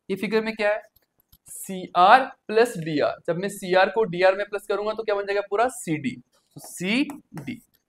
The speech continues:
is equal to एएस plus बीक्यू। एएस plus बीक्यू नहीं बन रहा है, एएस के साथ होना चाहिए था डीएस। एएस तो है plus डीएस भी है, तो एएस plus डीएस,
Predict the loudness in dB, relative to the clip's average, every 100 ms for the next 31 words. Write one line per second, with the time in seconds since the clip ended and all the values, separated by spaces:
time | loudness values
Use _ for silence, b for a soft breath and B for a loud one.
0 | -12 -8 -8 -8 -6 -8 -10 -16 -16 _
1 | _ _ _ _ _ _ _ 0 6 6
2 | 4 -2 -2 -2 -6 -4 -4 -6 _ _
3 | _ _ -4 2 2 2 -2 -6 -6 -8
4 | -6 -2 0 0 0 -4 -6 _ 2 2
5 | 2 -4 -2 0 0 -2 -4 -4 -2 -4
6 | -4 -8 -16 _ _ _ _ -4 2 2
7 | 2 2 4 4 0 _ _ _ _ 2
8 | 4 2 -2 -12 -4 2 2 0 -6 -8
9 | -10 -14 _ _ _ -18 -4 0 4 4
10 | 2 _ -2 -2 -2 0 0 -2